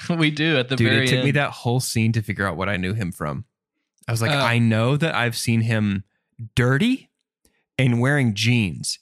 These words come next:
Speaker 2: And beyond that, I can't figure it out."
Speaker 3: We, we
Speaker 1: Yeah,
Speaker 3: watched,
Speaker 1: he's got,
Speaker 3: uh,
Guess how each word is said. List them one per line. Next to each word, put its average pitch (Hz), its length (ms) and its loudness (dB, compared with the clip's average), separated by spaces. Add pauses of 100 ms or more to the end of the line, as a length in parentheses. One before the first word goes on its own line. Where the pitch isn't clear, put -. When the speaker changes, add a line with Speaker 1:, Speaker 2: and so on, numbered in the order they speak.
Speaker 2:
And 120 100 2
beyond 123 420 2
that, 151 360 -2 (460)
I 107 160 -4 (120)
can't - 400 -2
figure 110 300 -2
it 104 80 -4
out." 78 220 -12 (480)
Speaker 3:
We, 156 300 0
we 151 200 0
Speaker 1:
Yeah, 170 120 2
Speaker 3:
watched, 147 220 0
Speaker 1:
he's 151 180 2
got, 156 220 0
Speaker 3:
uh, 143 100 2